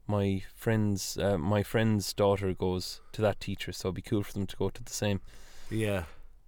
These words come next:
Speaker 1: It totally varies.
Speaker 2: Yeah, yeah. I suppose going from my own, I would be a big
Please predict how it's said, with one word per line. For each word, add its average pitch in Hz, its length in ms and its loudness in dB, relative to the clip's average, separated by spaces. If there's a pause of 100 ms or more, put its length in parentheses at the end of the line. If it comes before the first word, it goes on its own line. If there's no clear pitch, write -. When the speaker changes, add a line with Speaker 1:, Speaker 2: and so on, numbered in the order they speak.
Speaker 1:
It - 180 -4
totally 110 600 0
varies. 95 500 0 (180)
Speaker 2:
Yeah, 98 360 0 (120)
yeah. 95 300 -4 (920)
I 104 60 -2
suppose 123 680 2
going 113 280 0
from 104 160 -6
my 98 140 0
own, 101 260 0
I 101 120 0
would 101 160 -4
be 101 160 -4
a - 20 -6
big 98 240 -6